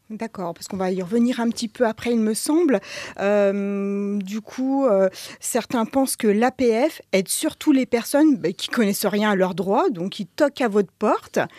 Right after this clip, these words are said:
Mais en fait, est-ce que c'est vraiment ça ? Est-ce que ce sont vraiment que des personnes qui connaissent rien à leurs droits ?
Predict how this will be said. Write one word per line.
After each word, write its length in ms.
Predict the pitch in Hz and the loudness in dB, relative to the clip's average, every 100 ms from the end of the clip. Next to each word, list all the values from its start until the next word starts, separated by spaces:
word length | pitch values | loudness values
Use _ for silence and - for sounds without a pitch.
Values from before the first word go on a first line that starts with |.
| - - - | -20 -16 -2
Mais 80 | 208 | -2
en 60 | |
fait, 200 | 214 247 247 | 0 0 0
est-ce 100 | - | -2
que 80 | |
c'est 180 | 247 - | -2 -2
vraiment 480 | 190 175 233 254 254 | -2 0 2 2 0
ça ? 300 | 247 277 247 | 0 0 0
Est-ce 140 | 220 | 0
que 80 | - | -4
ce 120 | 220 | -4
sont 140 | 214 233 | -2 -2
vraiment 340 | 196 240 262 | 0 2 2
que 240 | 262 - 277 | 2 0 0
des 160 | 247 | 0
personnes 460 | 233 226 - 254 277 | 0 -2 0 2 2
qui 140 | - | 0
connaissent 400 | - 220 220 - | -2 0 0 0
rien 280 | 208 214 233 | -2 2 2
à 60 | 220 | 2
leurs 180 | 208 | 0
droits ? 280 | 190 190 190 | -2 -4 -4